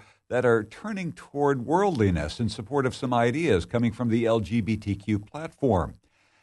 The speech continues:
How do you keep current on those that remain legitimate, standing firm on God's word, from those who are being corrupt in their theology, and how can I determine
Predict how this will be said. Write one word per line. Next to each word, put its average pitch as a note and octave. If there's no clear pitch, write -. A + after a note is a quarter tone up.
How C#4
do D4
you F#3+
keep -
current -
on G2+
those C3+
that A#2+
remain G#2+
legitimate, B2
standing C#3+
firm C3
on B2
God's A2+
word, G#2
from F#2+
those B2+
who A#2+
are G#2
being A2
corrupt G2+
in D#2+
their G2
theology, G2+
and A2+
how C#3
can F3
I C#3+
determine B2+